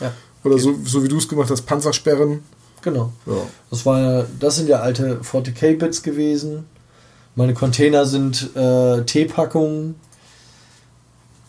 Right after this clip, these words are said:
Speaker 2: Die du beklebt hast mit
Speaker 1: Mit <laughs> Doppelkeks, äh, Wellpapier, ja.
Speaker 2: Ja, und anmalen, bisschen,
Speaker 1: Ja, eben.
Speaker 2: bisschen Schmodder drauf.
Speaker 1: Genau.
Speaker 2: Bisschen Stacheldraht. Paar alte Reifen.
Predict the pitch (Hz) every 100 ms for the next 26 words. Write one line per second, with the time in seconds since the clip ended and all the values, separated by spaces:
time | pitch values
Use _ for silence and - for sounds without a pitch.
0 | _ 143 131 127 120 147 143 - 143 131
1 | - 131 139 123 - - 117 - - -
2 | - - - - - 214 175 214 214 139
3 | 123 - 143 123 120 - - - _ _
4 | _ 131 123 117 127 120 127 123 120 120
5 | 117 123 117 135 117 - - 131 113 -
6 | 151 92 - - 113 120 113 113 - -
7 | 135 147 143 143 139 135 _ - 135 160
8 | 147 160 135 147 143 135 - 156 160 156
9 | 147 151 151 - - 170 117 110 - _
10 | - 143 135 - 170 151 143 143 143 143
11 | - _ _ - _ _ _ _ _ _
12 | _ _ _ - 127 131 127 127